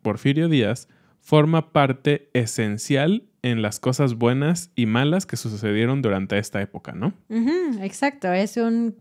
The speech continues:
Speaker 2: personaje muy controversial. Te recomiendo que veas o escuches ese episodio. Pero bueno, la Revolución Mexicana es súper importante porque además fue un periodo bastante largo de tiempo
Speaker 1: Ujú.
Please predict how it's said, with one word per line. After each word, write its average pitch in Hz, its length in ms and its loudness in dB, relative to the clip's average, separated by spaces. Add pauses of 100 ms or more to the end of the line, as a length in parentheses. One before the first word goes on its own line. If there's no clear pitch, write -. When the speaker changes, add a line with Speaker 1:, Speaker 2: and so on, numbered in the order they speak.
Speaker 2:
personaje 208 600 -2
muy 214 300 0
controversial. 165 800 0 (320)
Te 185 100 -2
recomiendo 196 560 2
que 165 140 0
veas 180 340 2
o 165 60 -2
escuches 175 480 -4
ese 160 320 -2
episodio. 156 580 -6 (400)
Pero 247 220 4
bueno, 254 240 4
la 180 100 6
Revolución 226 640 2
Mexicana 196 800 0
es 185 180 -2
súper 285 540 0
importante 175 640 0
porque 180 280 -4
además 220 460 2
fue 233 220 0
un 240 80 -2
periodo 196 640 -2
bastante 185 560 0
largo 175 420 2
de 180 140 -2
tiempo 180 480 0
Speaker 1:
Ujú. 127 240 0